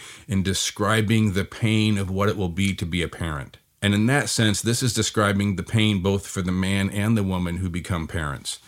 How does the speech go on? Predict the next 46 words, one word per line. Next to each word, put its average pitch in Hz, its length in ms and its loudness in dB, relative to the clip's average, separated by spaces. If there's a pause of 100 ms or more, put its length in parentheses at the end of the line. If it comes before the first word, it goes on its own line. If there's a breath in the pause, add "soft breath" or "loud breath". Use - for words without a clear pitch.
(560 loud breath)
This 120 260 0
very 113 640 4
severe 104 560 2
pain 98 540 0
is 98 260 2
more 117 540 4
than 101 240 2
just 98 420 0
the 92 100 0
physical 113 640 2
pain. 78 320 -4
The 80 80 -2
physical 127 280 -2
pain 110 220 4
is 92 80 0
a - 60 -6
picture, - 420 -2
the 85 120 -8
poetic 101 520 2
picture. - 420 -4 (680 loud breath)
The 90 120 -4
physical 131 400 0
pain 113 300 4
of 98 100 0
giving 101 320 2
birth 98 400 2
is 98 180 2
a 90 60 0
metaphor. 92 640 0
It's 90 160 -4
a 98 60 0
picture 98 640 0 (360 loud breath)
of 92 160 2
what's 104 340 0
going 120 260 2
to 104 80 2
happen 98 480 2
now 92 240 0
in 90 120 0
the 85 80 -4
human 92 340 0
condition. 85 540 -4
God 107 200 4
is 113 140 2
saying 98 400 2
that, 87 160 -4